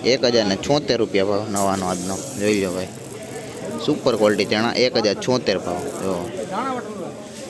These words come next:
નવા ચણા ભાઈ, એક હજાર ને અડતાલીસ રૂપિયા ભાવ થયો. ક્વોલિટીની વાત કરીને જો ભાઈ, ક્વોલિટીમાં આવે ભાઈ, જોઈ લો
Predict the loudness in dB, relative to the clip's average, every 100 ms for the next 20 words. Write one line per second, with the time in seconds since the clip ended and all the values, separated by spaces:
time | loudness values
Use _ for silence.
0 | -10 -10 -12 -12 -12 -12 -12 -10 -12 -12
1 | -16 -12 -10 -8 -10 -10 -10 -10 -6 0
2 | 4 6 6 6 4 6 6 6 4 2
3 | 2 4 4 4 4 4 4 4 4 4
4 | 4 2 2 2 -2 -8 -8 0 6 6
5 | 6 4 4 4 2 6 6 6 6 4
6 | 6 4 4 6 6 4 0 2 2 2